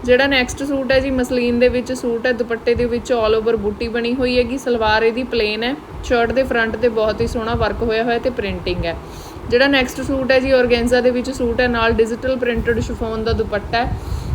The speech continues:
ਨਾਲ ਸ਼ੰਟੂਨ ਦੀ ਬਾਟਮ ਹੈ ਜੀ, ਤੇ ਸ਼ਰਟ ਦੇ ਡਿਜੀਟਲ ਪ੍ਰਿੰਟ ਦੇ ਨਾਲ ਨਾਲ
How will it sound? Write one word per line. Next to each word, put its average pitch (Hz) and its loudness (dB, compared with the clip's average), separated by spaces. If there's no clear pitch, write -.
ਨਾਲ 254 6
ਸ਼ੰਟੂਨ 254 2
ਦੀ 254 2
ਬਾਟਮ 233 4
ਹੈ 247 4
ਜੀ, 277 0
ਤੇ 254 2
ਸ਼ਰਟ 240 2
ਦੇ 262 2
ਡਿਜੀਟਲ 240 2
ਪ੍ਰਿੰਟ 240 -2
ਦੇ 226 2
ਨਾਲ 220 0
ਨਾਲ 233 0